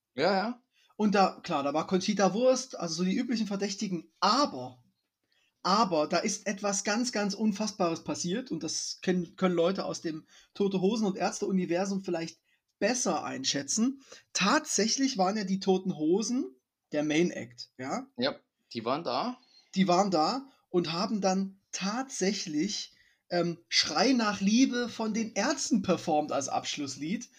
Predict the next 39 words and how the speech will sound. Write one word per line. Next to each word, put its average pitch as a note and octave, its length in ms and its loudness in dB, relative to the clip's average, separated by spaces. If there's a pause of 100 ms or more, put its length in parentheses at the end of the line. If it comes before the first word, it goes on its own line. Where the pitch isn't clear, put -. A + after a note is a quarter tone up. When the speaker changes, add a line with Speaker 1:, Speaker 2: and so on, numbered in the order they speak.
(420)
Speaker 2:
Und, G3 420 8
ähm, F3 480 4 (320)
wir F#3+ 180 6
waren, F#3+ 240 6
ich F#3 140 0
war E3+ 180 4
komplett, F3+ 520 0
äh, D3 440 -2 (260)
pf, C3 360 -4
äh, B2+ 420 -6 (100)
hin G3 200 4
und F#3+ 160 2
weg, F#3 200 0
weil D#3 140 4
das D3+ 120 -4
ist F#3 120 -6
natürlich F3 460 0
eigentlich F3+ 580 -4 (340)
ein F3+ 120 -4
undenkbares G3 760 0
Ding, G#3 340 4 (200)
so - 160 0
aus D3+ 200 2
dieser, C#3 400 -2 (300)
aus E3 180 -4
dieser D#3 240 -2
Zeit. D#3+ 380 -2 (680)
Und E3 100 -2
bei D#3+ 100 2
den D#3 140 2
beiden D3+ 240 2
Bands, F3 240 2
aber F#3 160 2
die F#3 100 6
haben F#3 160 6
Schrei F3+ 200 4
nach F3+ 100 4
Liebe G#3+ 260 2
performt G3+ 580 -2